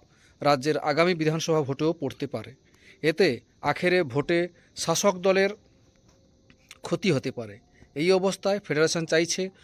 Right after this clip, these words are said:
যত শীঘ্র সম্ভব মুখ্যমন্ত্রী মমতা বন্দ্যোপাধ্যায়কে নিয়ে একটা সভা করতে। সরকারি কর্মচারীদের মুখোমুখি হয়ে মুখ্যমন্ত্রী সরকারের বক্তব্য সমাবেশে তুলে ধরুন,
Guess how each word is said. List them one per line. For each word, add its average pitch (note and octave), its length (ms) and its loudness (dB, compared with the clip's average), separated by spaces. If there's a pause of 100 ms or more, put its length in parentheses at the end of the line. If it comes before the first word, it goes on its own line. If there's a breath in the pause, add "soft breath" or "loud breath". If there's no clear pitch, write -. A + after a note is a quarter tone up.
(220 soft breath)
যত F3 340 0
শীঘ্র E3 380 -4
সম্ভব C#3 380 -2
মুখ্যমন্ত্রী D3 680 -4 (360 soft breath)
মমতা D#3+ 280 0
বন্দ্যোপাধ্যায়কে E3+ 680 0
নিয়ে E3+ 300 -2
একটা D3 220 -6
সভা B2+ 280 -2
করতে। D#3 380 -4 (380 soft breath)
সরকারি F#3 420 0
কর্মচারীদের D#3+ 580 0
মুখোমুখি D3 440 -6
হয়ে D3 280 0 (300 soft breath)
মুখ্যমন্ত্রী D#3+ 560 -2
সরকারের C#3+ 440 -2
বক্তব্য C#3+ 520 -2
সমাবেশে C#3 480 -4
তুলে C3 220 -6
ধরুন, D3+ 260 0